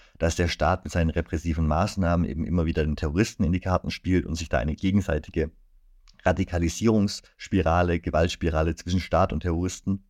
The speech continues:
immer weiter hochdreht. Es aber durchaus auch Prozesse der Deradikalisierung gibt durch liberale Gesellschaften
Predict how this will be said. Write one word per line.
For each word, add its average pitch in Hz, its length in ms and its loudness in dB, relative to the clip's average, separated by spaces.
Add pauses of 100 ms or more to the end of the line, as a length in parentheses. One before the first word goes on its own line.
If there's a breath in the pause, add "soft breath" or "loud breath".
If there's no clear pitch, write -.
(500)
immer 92 180 4
weiter 78 320 -2
hochdreht. 117 800 -4 (560 soft breath)
Es 92 140 -4
aber 87 240 2
durchaus 92 640 0
auch 80 460 -4 (180)
Prozesse 90 380 0
der 82 140 2
Deradikalisierung 73 1160 0
gibt - 320 -4
durch 92 340 0 (340)
liberale 69 540 0
Gesellschaften 69 800 -4